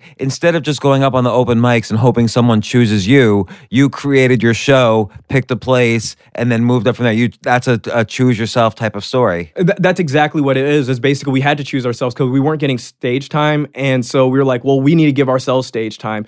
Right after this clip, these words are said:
Speaker 2: And so we stood outside, we flyered every day. We're, I mean, we're messaging hundreds of our friends personally on top of inviting them, like, "Please come out to the show." Um, I mean, and, like, just really thrusting ourselves in kind of these shameful situations.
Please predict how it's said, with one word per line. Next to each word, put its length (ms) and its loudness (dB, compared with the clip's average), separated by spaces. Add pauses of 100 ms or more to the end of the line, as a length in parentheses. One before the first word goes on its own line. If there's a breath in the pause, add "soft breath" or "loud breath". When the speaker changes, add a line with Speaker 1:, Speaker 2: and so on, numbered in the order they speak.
(200 loud breath)
Speaker 2:
And 80 -4
so 80 0
we 140 6
stood 220 0
outside, 340 0
we 80 -4
flyered 460 0
every 200 0
day. 220 0
We're, 260 2 (140)
I 80 -2
mean, 220 2
we're 180 2
messaging 540 0 (200 loud breath)
hundreds 380 2
of 80 0
our 80 2
friends 260 -2
personally 460 -2
on 100 -2
top 180 0
of 100 -2
inviting 420 0
them, 80 -4
like, 220 -6
"Please 140 -2
come 140 -4
out 160 -2
to 60 -16
the 100 -8
show." 480 0 (220 loud breath)
Um, 300 0
I 100 -2
mean, 200 0
and, 140 -2
like, 240 -4
just 240 -2
really 280 4 (140)
thrusting 360 0
ourselves 300 -2
in 100 0
kind 220 -2
of 60 -2
these 120 -2
shameful 360 -4
situations. 680 -6